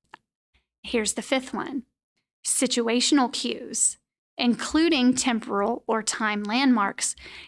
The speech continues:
can influence beliefs regarding the appropriate course of action.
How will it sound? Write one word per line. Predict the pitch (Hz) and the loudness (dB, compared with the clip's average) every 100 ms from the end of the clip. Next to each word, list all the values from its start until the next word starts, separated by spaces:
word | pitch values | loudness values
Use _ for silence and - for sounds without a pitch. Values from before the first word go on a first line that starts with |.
| - | -6
can | - 247 | 2 4
influence | 233 - - 254 285 294 - | 4 2 2 6 6 4 0
beliefs | 320 277 269 226 202 - - | 0 2 0 0 -2 -4 -4
regarding | 240 247 214 208 202 202 | -2 0 2 2 0 -2
the | 196 | -4
appropriate | 180 - - 220 208 240 240 240 | -6 -10 -6 -4 -4 -4 -4 -4
course | - - 196 - | -8 -6 -4 -4
of | 202 | -6
action. | 190 - - - - | -8 -8 -6 -8 -10